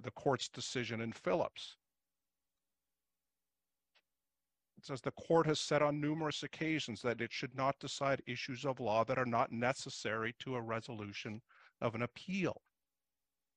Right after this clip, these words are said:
I would say that is precisely the same standard that should apply to an arbitrator,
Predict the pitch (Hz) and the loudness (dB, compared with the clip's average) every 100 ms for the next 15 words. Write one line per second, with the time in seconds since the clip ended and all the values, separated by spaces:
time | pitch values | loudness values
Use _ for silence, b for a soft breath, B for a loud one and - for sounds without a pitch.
0 | - 120 123 127 - - 147 143 117 147 | 0 2 4 2 0 4 4 6 6 4
1 | - 131 117 - 127 - 131 143 - 143 | 2 -4 -6 -6 -6 2 4 4 2 -2
2 | 135 - - 120 113 - 117 120 120 120 | -2 -2 0 0 0 -2 0 0 0 0
3 | 120 107 131 131 - 113 107 - 95 110 | 0 0 -4 -8 0 2 2 -2 2 4
4 | 127 - 147 151 165 | 2 -2 -2 -2 -4